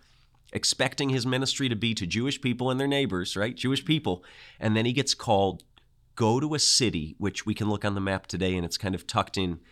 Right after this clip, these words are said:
south of Turkey in northern Iraq, just to give us some context, okay? So go to a people who are far from Jewish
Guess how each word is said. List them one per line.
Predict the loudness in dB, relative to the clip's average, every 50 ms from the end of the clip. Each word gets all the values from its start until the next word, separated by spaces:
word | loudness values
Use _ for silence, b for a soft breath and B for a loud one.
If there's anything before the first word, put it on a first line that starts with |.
| b b
south | -2 0 2 2 2 2 0
of | -4 -6 -6
Turkey | -6 -4 -2 -2 -2 -2 -4 -4 -4 -4 -6
in | -4 -2 -2
northern | -2 -2 -2 -2 -2 -2 -2
Iraq, | -4 -2 -4 -4 -4 -6 -10 -8
just | -6 -4 -4 -4
to | -4
give | -4 -4 -2
us | -2 -2
some | -4 -4
context, | -6 -6 -6 -6 -6 -8 -12 -12 -10 -10 -10 -6
okay? | -4 -4 -4 -4 B B B B B B B
So | 0 0 0
go | 0 2 4 4 4 4
to | 4 2
a | 0 -2
people | -2 -6 -6 -4 -4 -4 -4 -4 -2
who | -2 0 0
are | 0 0
far | -2 -2 0 2 2 2 2 -2
from | -4 -4 -4 -4 -2
Jewish | -2 -2 0 0 -2 -4 -6 -8 -10